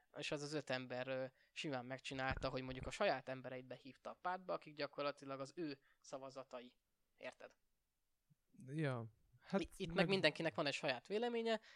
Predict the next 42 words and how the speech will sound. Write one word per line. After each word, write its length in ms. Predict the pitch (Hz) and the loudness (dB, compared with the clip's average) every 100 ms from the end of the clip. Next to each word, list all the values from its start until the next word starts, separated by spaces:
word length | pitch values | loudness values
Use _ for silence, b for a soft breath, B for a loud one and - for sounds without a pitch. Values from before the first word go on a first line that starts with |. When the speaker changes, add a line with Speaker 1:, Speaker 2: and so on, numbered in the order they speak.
| B B | B B
Speaker 1:
és 140 | - 165 | -4 -2
azt 180 | - | 0
elmondja, 420 | 127 123 127 127 135 | 0 0 -2 -2 0
nem, 160 | 139 | 0
nincsenek 460 | 160 160 - 123 123 | -2 -4 -2 -4 -6
olyan 160 | 123 123 | -8 -2
dolgok, 220 | 131 123 | -2 -2
hogy 140 | 127 | -6
akkor 220 | 127 - | -8 -8
te 60 | 127 | -6
most, 180 | 127 - B B B | -8 -10 B B B
nem 160 | - 127 | -8 -8
tudom, 200 | 120 120 | -6 -8
ö, 240 | - 131 127 - | -6 -4 -4 -4
ötven 280 | 156 127 | -6 -4
emberrel 400 | 127 123 120 120 | -4 -4 -6 -6
lebeszéled, 520 | 120 127 139 - 131 - | -6 -2 -2 -2 -4 -8
hogy 120 | 117 - 147 | -14 -16 -16
igen, 260 | 123 113 | -12 -14
tetsz, 280 | - 110 - - | -14 -14 -14 -14
izé, 220 | 147 180 | -10 -8
hanem 260 | 202 208 196 | -4 -4 -6
mindenki 400 | 170 - - 139 | -8 -12 -12 -8
a, 180 | 135 - | -8 -10
a 100 | 160 | -12
saját 280 | - 165 107 | -10 -10 -10
dolgát 300 | - - - | -12 -12 -14
mondja, 340 | - - - - - | -16 -18 -18 -12 -4
Speaker 2:
Tehát 160 | 151 | -2
Speaker 1:
amit 0 | |
Speaker 2:
mondjuk 260 | 156 160 160 | 0 2 4
Speaker 1:
jónak 160 | 135 165 | 4 4
Speaker 2:
mond-, 120 | 165 | 4
Speaker 1:
lát. 180 | 151 156 | 2 4
Speaker 2:
mondhatnánk 680 | 165 165 143 - 135 135 - | 6 6 4 2 0 0 -2
azt 300 | 143 - - | -2 -2 2
a 140 | 135 | 2
Gergőről, 540 | 135 139 135 131 127 131 | 4 4 4 4 4 4
hogy 80 | |
valamit 360 | 127 131 127 127 | 6 4 4 0
szarul 360 | - 131 123 117 | 2 2 2 0
csinál 540 | - 131 143 165 160 | 0 2 4 2 0